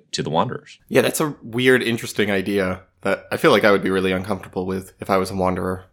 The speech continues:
Speaker 2: <laughs>
Speaker 1: Is that the safest, best home planet? I mean, they've been looking for a while. He's friendly and maybe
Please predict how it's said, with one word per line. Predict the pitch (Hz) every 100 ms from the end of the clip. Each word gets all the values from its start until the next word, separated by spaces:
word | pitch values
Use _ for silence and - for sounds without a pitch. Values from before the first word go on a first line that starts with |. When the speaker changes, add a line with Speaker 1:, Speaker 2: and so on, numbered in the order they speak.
| -
Speaker 2:
<laughs> | - - - - 185 - 151 -
Speaker 1:
Is | 113 143 147
that | 131 123 92
the | 95
safest, | - 104 101 - 104 - 82
best | 85 87 -
home | 90 80
planet? | 87 98 139
I | 101
mean, | 92 85
they've | 90 73
been | 85 73
looking | 73 82 87 80
for | - 69
a | 67
while. | 98 110 107 104
He's | 95 - 67
friendly | - 104 101 101 101 92
and | 73
maybe | 71 -